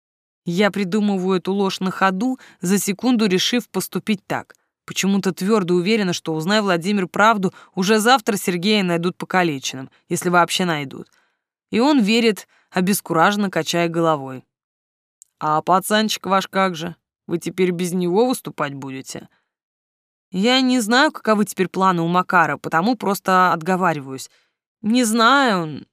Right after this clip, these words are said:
но у него главная роль. Возможно, под его расписание они как раз подстроятся.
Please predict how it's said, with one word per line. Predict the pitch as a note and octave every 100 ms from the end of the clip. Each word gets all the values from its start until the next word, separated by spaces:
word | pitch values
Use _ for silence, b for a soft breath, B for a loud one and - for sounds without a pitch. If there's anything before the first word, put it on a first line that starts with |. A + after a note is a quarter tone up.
| _ -
но | G3 G#3 G#3 G#3+
у |
него | G#3+ G#3 G#3
главная | G#3 G#3 G#3 G#3
роль. | G#3 B3 B B B -
Возможно, | G3+ G#3 B3 C#4+ C#4
под | A3
его | G3+ G3+
расписание | B3 - F#3 - F#3+ A3+ A3
они | E3+ D#3
как | - C#3+ -
раз | F3
подстроятся. | - E3 - - F3+ G3 - D#3